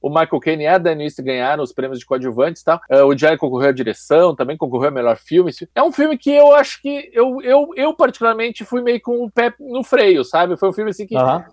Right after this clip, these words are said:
Speaker 1: achei meio que, meio exagerado toda essa, essa atenção. Talvez nem tanto pelo filme em si, mas por hoje em dia a gente tá vendo esse filme, trinta, quarenta anos depois do seu lançamento, e ver que quantas vezes ele voltou pra esse mesmo universo, né?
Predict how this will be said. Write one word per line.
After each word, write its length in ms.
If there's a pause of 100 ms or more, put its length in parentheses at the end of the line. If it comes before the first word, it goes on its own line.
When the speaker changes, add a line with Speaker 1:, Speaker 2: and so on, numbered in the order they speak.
(180)
Speaker 1:
achei 340
meio 240
que, 340
meio 800
exagerado 800
toda 220
essa, 180
essa 460
atenção. 360 (480)
Talvez 400
nem 160
tanto 300
pelo 320
filme 240
em 40
si, 240
mas 220
por 240
hoje 280
em 40
dia 120
a 20
gente 140
tá 120
vendo 300
esse 160
filme, 440
trinta, 280
quarenta 360
anos 180
depois 280
do 60
seu 100
lançamento, 720 (160)
e 120
ver 180
que 300
quantas 600
vezes 300
ele 140
voltou 520
pra 120
esse 160
mesmo 260
universo, 560
né? 200